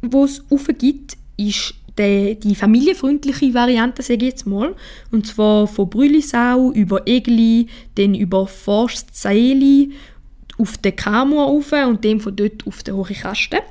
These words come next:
Der geht etwa viereinhalb Stunden und ist auch sehr gut machbar mit kleinen Kindern. Und dann kann man vom Hohen Kasten mit dem Bergbändli wieder runter auf Brülisau.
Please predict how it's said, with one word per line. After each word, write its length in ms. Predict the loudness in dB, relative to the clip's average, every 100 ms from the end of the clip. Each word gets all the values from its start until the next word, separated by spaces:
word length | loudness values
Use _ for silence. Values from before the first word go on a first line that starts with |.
| -16 -20 -20 -20 -18 -4
Der 80 | 0
geht 280 | 0 0 -4
etwa 220 | -4 -8
viereinhalb 540 | 0 2 2 2 -2
Stunden 460 | -2 -2 -2 -4 -4
und 100 | -4
ist 160 | -4
auch 100 | -6
sehr 280 | -4 -2 -2
gut 300 | 0 -4 -4
machbar 380 | -8 -10 -12 -10
mit 140 | -10
kleinen 300 | -12 -10 -10
Kindern. 260 | -12 -14 -18 -20 -20 -20 -20 -20 -20 -20 -20 -20 -20 -20 -10 -8
Und 180 | -2
dann 160 | 0 0
kann 220 | 0 0
man 160 | 0 -2 -8 -20 -20 -12
vom 200 | 2 4
Hohen 120 | 4
Kasten 540 | 0 -4 -4 -2 0 0
mit 160 | -2
dem 160 | -4 -4
Bergbändli 640 | -4 -6 -4 -2 0 2
wieder 200 | 2 0
runter 180 | -4 -2
auf 160 | -2 -4
Brülisau. 420 | -12 -10 -14